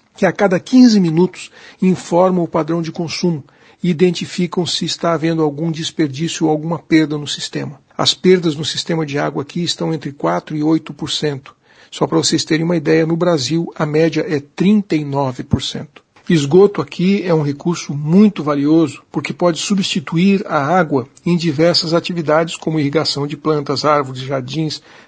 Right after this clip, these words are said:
na cidade inteira. Então, tudo é coletado, tratado e redirecionado para aproveitamento.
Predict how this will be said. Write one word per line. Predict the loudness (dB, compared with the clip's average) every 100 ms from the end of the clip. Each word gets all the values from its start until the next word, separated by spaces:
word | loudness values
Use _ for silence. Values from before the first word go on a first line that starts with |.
| _
na | -4
cidade | -2 0 0
inteira. | 0 -2 -6 -8 _ _ _
Então, | 0 2 2
tudo | 0 2 4 4
é | 2 -4
coletado, | 2 2 2 2 2 2 0
tratado | -6 -4 -4 -2 -2 -2 -4 -4
e | -4
redirecionado | 2 0 2 0 0 -2 -6 -6 -6 -8
para | -8
aproveitamento. | -8 -6 -6 -6 -8 -10 -12 -18